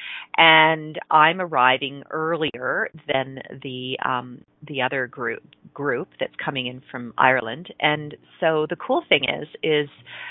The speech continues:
I connected directly with the lady that is renting the Airbnb, and we ended up having this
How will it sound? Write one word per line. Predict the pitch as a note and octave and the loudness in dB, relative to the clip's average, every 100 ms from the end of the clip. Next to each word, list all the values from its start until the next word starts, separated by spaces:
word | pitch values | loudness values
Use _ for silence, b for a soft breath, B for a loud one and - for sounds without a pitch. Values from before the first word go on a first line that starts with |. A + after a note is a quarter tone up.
| B B - | B B 6
I | D#3+ D#3 D#3 D3+ - | 10 10 8 6 -2
connected | G3 F3 G3 - D3 C#3 - | -2 0 0 -2 -8 -8 -14
directly | E3 D3+ D3+ D#3 - D3+ D3 | -12 -4 0 0 -2 -12 -12
with | C#3 | -14
the | C#3 | -8
lady | C3+ C3+ C3+ C3 | -2 -2 -2 -6
that | B2 | -6
is | C3 C3 _ - | -8 -12 _ -10
renting | C#3 C3+ C#3+ D3 C3 | -4 -4 -4 -14 -14
the | B2 | -8
Airbnb, | C3+ C3 C3 C3 C3+ F3+ E3 C3+ - | -6 -6 -6 -10 -8 -4 -2 -2 -4
and | D3+ | -2
we | D#3 | 2
ended | E3 A3 D3+ | 4 4 4
up | - | 2
having | - D3 C3 | -2 -8 -8
this | C#3 | -14